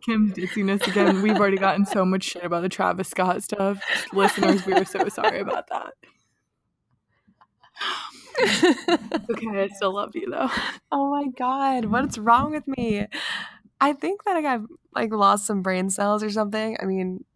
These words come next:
Speaker 2: I wouldn't doubt it, but
Speaker 1: <laughs>
Speaker 2: I also did something really stupid today, too. I can't remember what it is, and if I did, I probably wouldn't say it just 'cause I'm already in a deep hole, but
Speaker 1: We're, we're
Speaker 2: <sighs>
Speaker 1: straight killing it on this, uh,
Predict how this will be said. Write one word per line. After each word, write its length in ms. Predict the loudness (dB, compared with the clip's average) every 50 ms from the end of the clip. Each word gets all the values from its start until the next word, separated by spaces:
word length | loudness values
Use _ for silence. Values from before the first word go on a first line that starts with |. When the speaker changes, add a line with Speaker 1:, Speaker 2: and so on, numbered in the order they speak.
| -6
Speaker 2:
I 100 | -2 -2
wouldn't 240 | 0 0 0 -2 -2
doubt 200 | -4 -4 -4 -2
it, 160 | -4 -6 -8 -8 -6
but 260 | -4 -4 -4 -4 -6 -10 -18 -4 0 0
Speaker 1:
<laughs> 0 | 0 4 4 4 4 4 2 0 0 -2 -8 -10 -14 -18 _ -4
Speaker 2:
I 140 | -4 -2 -2 0
also 240 | -2 -2 -2 -4 -8
did 120 | -10 -10 -10
something 260 | -10 -8 -8 -6 -4
really 200 | -2 0 0 0
stupid 360 | -2 -2 -4 -4 -4 -4 -4
today, 220 | -4 -2 -2 -4
too. 200 | -4 -4 -4 -2
I 80 | -2 -2
can't 160 | -4 -4 -4
remember 240 | -4 -4 -4 -4 -4
what 80 | -4 -4
it 100 | -4 -4
is, 280 | -4 -4 -4 -4 -6
and 260 | -6 -6 -6 -6 -8 -12 _ _ -10
if 100 | -6 -6
I 80 | -4
did, 140 | -4 -2 -4
I 80 | -4 -4
probably 220 | -4 -4 -4 -2
wouldn't 240 | -2 -4 -6 -6 -8
say 180 | -6 -6 -6
it 80 | -6 -6
just 160 | -8 -10 -8
'cause 120 | -6 -6 -6
I'm 120 | -4 -4
already 260 | -4 -4 -4 -4 -2
in 60 | -2
a 40 | -2
deep 220 | -2 0 4 6 8
hole, 240 | 8 10 8 8
but 240 | 6 2 0 -8 -10 _ _ _ _ _ -20 -20 _ _ _ _ _ _ _ _ _ _ _ _ _ _ -4 0
Speaker 1:
We're, 260 | 2 2 2 2 2
we're 160 | 2 0 0
Speaker 2:
<sighs> 0 |
Speaker 1:
straight 300 | 0 -2 -2 -2 -2 -4
killing 300 | -6 -10 -10 -8 -8 -8
it 140 | -8 -8 -4
on 180 | -2 0 0 0
this, 240 | 0 -2 -4 -4 -6
uh, 300 | -6 -4 -4 -6 -8